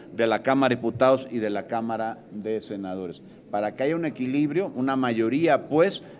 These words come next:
en de quienes hoy estamos en la oposición para decir que estas cosas puedan realmente irse estableciendo.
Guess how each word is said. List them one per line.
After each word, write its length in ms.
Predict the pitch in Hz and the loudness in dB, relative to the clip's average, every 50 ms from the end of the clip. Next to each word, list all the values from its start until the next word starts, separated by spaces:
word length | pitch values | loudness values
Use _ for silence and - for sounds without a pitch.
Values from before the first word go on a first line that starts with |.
| - - | -12 -8
en 140 | 98 104 98 | -6 -4 -2
de 160 | 107 104 104 | -2 -4 -4
quienes 360 | 107 113 107 107 110 101 - | -4 -6 -4 -4 -6 -4 -4
hoy 140 | 135 139 147 | -4 -4 -4
estamos 380 | 135 - - 139 143 147 131 | -4 -2 -2 -2 -2 -4 -4
en 100 | 131 139 | -4 -4
la 60 | 139 135 | -4 -4
oposición 400 | 120 131 127 - 127 139 143 143 | -4 -6 -6 -6 -4 -6 -6 -2
para 180 | - 131 117 | -2 0 0
decir 300 | 110 - 120 131 131 - - - - - - - - | 0 -2 -2 -6 -6 -8 -12 -18 -20 -20 -20 -20 -10
que 160 | - 120 117 | -6 -4 -2
estas 280 | 123 123 120 139 127 - | -2 -2 -4 -8 -8 -6
cosas 280 | - 127 120 131 127 | -6 -6 -6 -6 -8
puedan 460 | 127 - - 123 127 127 131 139 139 - - - - - - | -10 -8 -2 0 2 2 2 2 -2 -4 -10 -16 -16 -14 -8
realmente 560 | - 120 123 120 117 123 131 135 117 131 127 | -4 -2 0 0 0 0 -2 -2 -2 -2 0
irse 220 | 123 131 127 143 131 | 0 -2 -2 -4 -8
estableciendo. 680 | 120 - 135 127 139 131 - 190 220 226 - 147 120 | -2 0 0 0 0 -2 -4 -4 -4 -4 -4 -6 -6